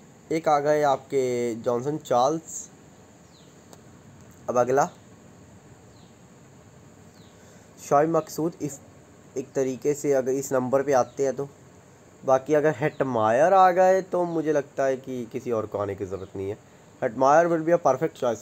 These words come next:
for you in G L दोस्तों, ठीक है। अब राउली, राउली को अभी नहीं रखेंगे जीएल में,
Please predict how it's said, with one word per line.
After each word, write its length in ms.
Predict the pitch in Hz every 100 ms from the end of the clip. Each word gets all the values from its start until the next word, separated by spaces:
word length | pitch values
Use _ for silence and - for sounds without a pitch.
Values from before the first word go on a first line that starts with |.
| 113
for 100 | 101
you 160 | 101 104
in 120 | 104 101
G 200 | 98 95
L 60 |
दोस्तों, 300 | 92 92 -
ठीक 160 | 101 107
है। 100 | 110 - - - -
अब 120 | 135 135
राउली, 480 | 139 156 175 196
राउली 340 | 180 151 165 185
को 100 | 185
अभी 340 | 147 165 160 - -
नहीं 200 | 139 135
रखेंगे 400 | 117 110 127 120
जीएल 320 | 123 120 127
में, 160 | 131 170